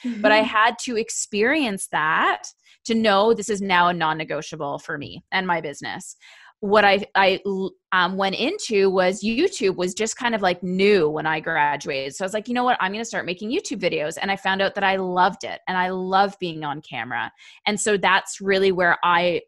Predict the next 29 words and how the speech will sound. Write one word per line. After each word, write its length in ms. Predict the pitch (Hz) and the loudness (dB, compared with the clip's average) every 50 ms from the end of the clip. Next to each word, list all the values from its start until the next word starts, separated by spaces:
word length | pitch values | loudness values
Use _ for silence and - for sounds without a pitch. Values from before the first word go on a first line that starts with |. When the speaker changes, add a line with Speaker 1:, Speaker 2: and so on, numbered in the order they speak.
| _ | _
Speaker 1:
hone 420 | - - - 202 196 196 190 190 180 | -12 -4 -2 0 0 0 -2 -2 -2
my 120 | 175 170 175 | -2 -4 -4
skills. 420 | - - - 370 277 208 180 170 | -4 -4 -2 0 0 0 0 -2
If 100 | 180 180 | -2 -2
it's 200 | 180 170 - - | -2 -4 -2 -2
a 240 | 170 165 160 160 - - _ _ _ 214 | 0 0 0 -2 -4 -8 _ _ _ -2
video, 460 | 202 262 285 285 277 269 262 254 247 | -2 0 2 2 4 4 4 4 4
a 140 | - - - - | 2 2 0 -2
podcast, 880 | - 214 208 220 208 - - 226 190 190 190 185 190 185 - - - - - _ - - _ _ | 0 0 2 2 0 -2 -2 0 2 4 4 4 2 0 -4 -10 -14 -18 -20 _ -20 -20 _ _
you 100 | - 208 | -2 0
know, 180 | 196 196 190 | 2 2 2
like, 260 | 190 147 190 185 180 180 | 2 2 0 0 2 2
a, 220 | 175 175 165 - - | 4 4 4 4 2
a 80 | - 185 | 2 0
live, 640 | 175 175 175 185 190 190 196 196 196 202 202 190 - _ _ _ _ _ - | 2 2 4 6 6 8 6 6 4 2 0 -2 -6 _ _ _ _ _ 0
I'm 180 | 196 214 185 | 0 2 4
all 200 | 170 160 156 160 | 4 2 4 4
over 320 | 185 262 339 226 185 165 151 | 4 4 2 2 0 -2 -2
it. 240 | 151 165 190 233 - _ _ _ _ _ _ _ _ _ _ _ _ _ _ _ - _ - | 0 -2 -2 -4 -6 _ _ _ _ _ _ _ _ _ _ _ _ _ _ _ -20 _ 0
Um, 320 | 220 214 202 196 196 196 180 | 2 4 4 4 2 -2 2
but 160 | - 220 208 - | 2 2 4 4
I 120 | - 208 | 2 0
had 360 | 208 214 - 233 208 208 214 208 | 0 0 0 0 2 2 2 -2
to 440 | - - 247 240 240 233 247 240 - _ _ - | -6 -6 -6 -4 -4 -4 -6 -8 -12 _ _ -10
try 240 | - 320 320 480 480 | -6 -4 -2 0 0
it. 220 | 277 156 127 98 - | 0 -2 -4 -4 -4
I 80 | - 190 | -4 -4
had 260 | 190 202 208 196 196 190 | -2 -2 -2 -2 -2 -2
to 340 | - - 208 202 202 196 | -6 -8 -8 -6 -6 -6